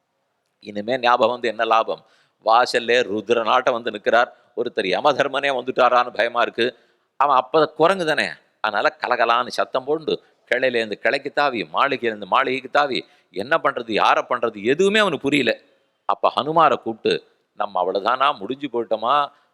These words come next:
அவருக்கு இருக்கிற கோவத்துக்கு நம்மளெல்லாம் அழிச்சுட போறாரா, என்ன பண்ணலாம்னு" அபிப்பிராயம் கேட்கிறான் சுக்ரீவன். அப்ப ஹனுமார் சுக்ரீவனுக்கு என்ன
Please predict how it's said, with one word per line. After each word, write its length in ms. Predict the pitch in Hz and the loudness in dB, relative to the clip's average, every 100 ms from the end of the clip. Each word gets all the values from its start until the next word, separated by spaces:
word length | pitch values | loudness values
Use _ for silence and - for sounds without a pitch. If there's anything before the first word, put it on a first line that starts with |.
| - | -8
அவருக்கு 320 | 98 98 110 | -6 -4 -4
இருக்கிற 300 | 139 156 139 | -2 0 2
கோவத்துக்கு 460 | 120 131 131 - 120 | 4 4 2 -2 -6
நம்மளெல்லாம் 440 | 117 104 107 135 | -2 0 2 2
அழிச்சுட 240 | 117 131 135 113 | 0 0 -4 -2
போறாரா, 460 | 107 101 117 135 - _ _ | 0 4 4 2 -2 _ _
என்ன 340 | 107 135 185 170 | -2 0 0 2
பண்ணலாம்னு" 720 | 139 123 107 104 117 160 - - | 0 0 0 2 2 2 -2 -2
அபிப்பிராயம் 580 | 131 165 180 170 147 131 | 0 0 2 2 2 -2
கேட்கிறான் 300 | 113 104 131 117 | -4 -2 -2 -4
சுக்ரீவன். 320 | 107 104 85 _ _ _ _ _ | -4 -4 -4 _ _ _ _ _
அப்ப 540 | 98 - _ - 151 - | -2 -2 _ -4 -2 -2
ஹனுமார் 480 | 117 117 107 107 | -4 -6 0 0
சுக்ரீவனுக்கு 680 | 131 - 107 117 101 95 92 | 0 -4 -8 -6 -4 -6 -6
என்ன 360 | 139 107 107 | -4 -2 -2